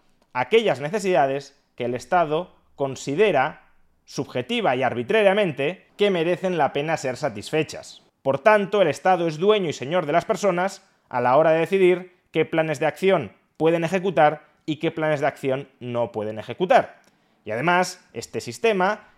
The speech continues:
que atenta frontalmente contra el respeto a los planes, a los proyectos de vida de cada una de las personas, es un sistema tremendamente ineficiente a la hora de coordinarlas,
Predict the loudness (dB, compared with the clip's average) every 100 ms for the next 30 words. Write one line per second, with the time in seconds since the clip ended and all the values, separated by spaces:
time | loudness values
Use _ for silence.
0 | -6 -2 2 4 2 -2 -2 0 0 0
1 | -4 -6 -8 -10 -8 -6 -6 -8 -6 -2
2 | -2 -2 -4 -4 -6 -8 -10 0 4 4
3 | 0 -10 -10 -8 -8 -8 -6 0 0 0
4 | -4 -2 -2 0 0 0 0 0 0 -2
5 | -4 -4 -4 -4 -2 0 -2 -4 _ _
6 | _ _ -12 -8 -6 -6 -4 -2 -2 -2
7 | -4 -4 -2 -2 -4 -4 -4 -4 -2 -2
8 | -2 -4 -4 -4 -4 0 0 0 0 -2
9 | -4 -4 0 0 0 -8 -16